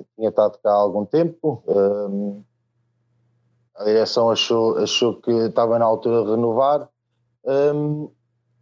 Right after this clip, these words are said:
e as mudanças são, são, são sempre boas, são sempre bem-vindas. Agora temos é que saber depois também trabalhar com elas. Ahm, não foi o que nós esperávamos.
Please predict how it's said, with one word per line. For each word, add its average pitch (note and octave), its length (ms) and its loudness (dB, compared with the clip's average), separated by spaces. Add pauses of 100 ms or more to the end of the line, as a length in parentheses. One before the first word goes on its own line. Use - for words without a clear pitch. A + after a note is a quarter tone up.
(420)
e F3+ 60 2
as F3+ 80 2
mudanças D3+ 380 0
são, C3 360 0
são, A2 420 -2
são - 160 0
sempre A2 360 -2
boas, A2 380 0
são G#2 140 -4
sempre G2 260 -2
bem-vindas. A#2 640 0
Agora G2+ 260 2
temos A2+ 220 -2
é A2 80 2
que - 100 -8
saber A#2 320 0
depois - 280 -6
também B2 440 0 (440)
trabalhar A#2+ 340 2
com A#2 200 -2
elas. F#2+ 460 0
Ahm, A#2 340 0 (240)
não D#3 200 -2
foi F3 180 0
o D#3+ 40 0
que E3+ 80 -16
nós E3+ 160 0
esperávamos. A#2 640 -2